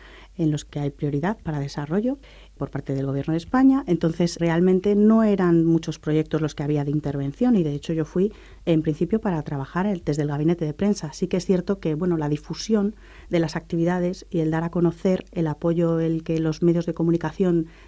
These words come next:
transmitan esta serie de informaciones y lo hagan de forma correcta también, que hay muchas veces, pues, malentendidos, etcétera, etcétera, pues sí que también hay que incentivarlo, ¿no? El, el, yo creo que el dar a conocer lo que se hace, pues, dej-, no deja de ser una posibilidad de generar mayores acciones,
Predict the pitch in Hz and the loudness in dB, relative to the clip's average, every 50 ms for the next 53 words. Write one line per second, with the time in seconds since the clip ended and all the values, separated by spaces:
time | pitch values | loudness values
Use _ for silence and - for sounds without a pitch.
0 | - - - 185 170 170 170 - 190 190 190 180 175 175 170 170 - - 165 165 | -14 -6 -2 0 0 0 2 2 0 2 2 2 2 2 2 0 -2 -4 -4 -4
1 | 160 - 185 170 170 160 165 160 160 160 170 160 170 160 151 - 190 185 180 180 | -4 -6 -4 -2 0 0 2 2 0 0 0 -2 -2 -2 0 0 2 4 4 2
2 | 170 - 165 160 160 156 165 165 160 156 - - 170 - 160 156 151 - 160 156 | 2 0 -2 -2 0 0 0 0 -2 -2 -2 -4 -2 0 0 0 0 0 -2 0
3 | - 180 180 175 - - 170 160 165 156 160 170 180 180 175 170 170 170 160 160 | 0 0 -2 -2 -4 -8 -8 -6 -4 0 0 2 2 2 2 0 -2 -4 -4 -2
4 | 165 160 160 - 160 151 - 147 - 160 - - 147 143 - - 135 131 123 - | -2 -2 -2 -4 -8 -6 -6 -6 -6 -6 -6 -6 -12 -12 -8 -8 -8 -8 -8 -10
5 | 135 135 135 135 151 190 214 220 202 180 170 - 170 156 - 160 - 165 156 156 | -10 -10 -10 -4 0 2 4 4 4 2 0 -2 -6 -10 -10 -8 -8 -6 -6 -6
6 | - - 196 196 196 196 202 - - - - - - - - 160 - - 190 - | -6 -6 -6 -4 -4 -6 -8 -10 -12 -20 -20 -20 -12 -4 -4 -2 0 0 0 0
7 | 202 - 170 165 165 165 165 165 160 160 180 170 170 175 160 156 160 151 156 165 | 0 -2 0 0 2 2 2 2 0 0 0 0 0 0 -2 0 0 0 -2 -2
8 | 160 165 160 151 147 165 180 190 175 160 147 151 - - 143 156 156 160 160 - | -2 -4 -6 -4 -2 -2 -2 0 -2 -2 -4 -4 -6 -8 -8 -6 -4 -4 -2 0
9 | 175 175 175 190 170 160 156 - 160 156 151 151 160 170 - 180 170 165 165 - | 0 -2 0 0 -2 0 0 0 0 0 0 -2 -4 -2 0 2 2 2 2 0
10 | 175 170 170 160 165 156 - - 165 170 175 - - 185 190 - - - 156 143 | -4 -4 -4 -6 -6 -8 -6 -4 -4 -4 -4 -2 -4 -4 -4 -4 -4 -4 -4 -4
11 | 151 - 156 151 - - 190 185 170 165 170 165 - 160 160 160 - - 170 165 | -2 -2 -4 -4 -2 0 2 4 4 4 2 0 0 -2 -2 -2 0 -2 -2 -2
12 | - - - - 202 196 185 185 180 - - 165 165 165 165 170 165 - - 160 | -4 -10 -8 -2 0 0 0 0 -2 -2 0 0 0 0 0 -2 -2 -2 0 0
13 | 160 156 165 165 165 170 165 156 156 156 151 156 156 - 165 - - - - 190 | 2 2 2 0 2 2 2 2 2 2 2 0 -2 -4 -8 -8 -6 -2 0 2
14 | 185 180 180 185 196 - | 4 4 4 4 2 0